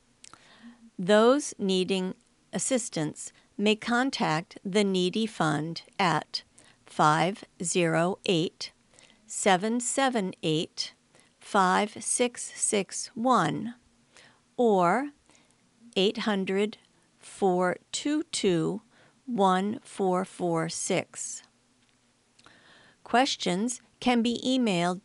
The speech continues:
to info at needyfund dot org. The Needy Fund is also on Facebook at facebook dot com slash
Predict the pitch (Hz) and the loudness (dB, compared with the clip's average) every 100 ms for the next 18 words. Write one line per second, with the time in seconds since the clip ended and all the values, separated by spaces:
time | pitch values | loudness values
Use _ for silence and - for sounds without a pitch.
0 | - - 202 180 170 - _ _ _ _ | -6 0 2 2 0 -8 _ _ _ _
1 | 254 269 269 - 165 156 185 - - 180 | 2 2 0 0 2 4 0 -4 0 2
2 | 175 - - _ - 202 185 196 233 214 | 2 0 -6 _ -4 0 2 2 0 -2
3 | - 165 165 175 - - 208 160 - - | 0 2 0 -4 -10 -2 2 4 2 0
4 | 214 196 156 135 - - _ _ _ _ | 4 4 4 0 -6 -20 _ _ _ _
5 | _ _ _ _ _ _ _ - - - | _ _ _ _ _ _ _ -14 -14 -18
6 | _ - 196 190 190 254 233 180 180 196 | _ -4 -2 0 0 0 -2 0 0 -2
7 | - 185 - 170 185 - 226 - 190 202 | -2 -2 2 2 2 -2 -4 -2 -2 -2
8 | - 233 180 - - 156 196 - - _ | -2 -2 -2 -4 -2 0 0 -4 -20 _
9 | - _ _ - 170 - - - - 180 | -20 _ _ -4 -2 -4 -8 -8 -4 -2
10 | 175 - 214 233 - - 185 175 - - | -4 -4 -4 -4 -10 -2 0 0 -4 -2
11 | 247 180 175 190 - _ _ _ - - | 0 0 0 -4 -12 _ _ _ -10 -4
12 | 226 202 170 180 - - | 2 4 4 2 -4 -8